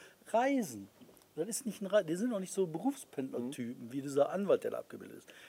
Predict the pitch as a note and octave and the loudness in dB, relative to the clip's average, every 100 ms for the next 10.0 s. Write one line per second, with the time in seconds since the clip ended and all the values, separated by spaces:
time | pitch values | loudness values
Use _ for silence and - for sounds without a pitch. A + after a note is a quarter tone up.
0 | - D#3+ F#3 G#3+ E3+ D3+ D3+ - B2 - | 4 6 8 4 6 4 4 2 -6 -4
1 | - A#3 C4 E3 D3 C3 - A#2 - C3+ | 6 6 6 -2 -4 -6 -8 -8 -12 -6
2 | D#3 F#3 G#3+ - - - - - - - | -4 -2 -6 -10 -20 -20 -20 -20 -18 0
3 | D3 C#3+ D#3+ - - D3+ F#3 F3+ E3+ D#3+ | 2 2 0 -12 4 6 6 2 -4 0
4 | D#3 D3 C#3+ D#3 C3+ A#2 C3+ - A#3 C4 | 2 2 0 0 -4 0 -2 0 -4 -4
5 | - D3 - - F#3 F3 D#3+ D#3 - D#3 | -6 -8 -6 2 2 4 2 0 -2 -2
6 | C3 D#3 D#3+ D3+ - - - C#3 E3 F3+ | 0 0 2 2 0 -14 -6 0 2 2
7 | F3+ - - - - C#3 C#3+ D#3 C3+ - | 0 -8 -20 -20 0 4 4 4 -2 -4
8 | E3+ - D#3 D3 - E3 C3+ D3 C3 E3+ | -6 -6 -2 -2 0 -6 2 2 2 2
9 | D3+ - B2 A#2+ - C#4 - B2+ A2 | 2 2 -6 -6 -2 -2 0 -4 -4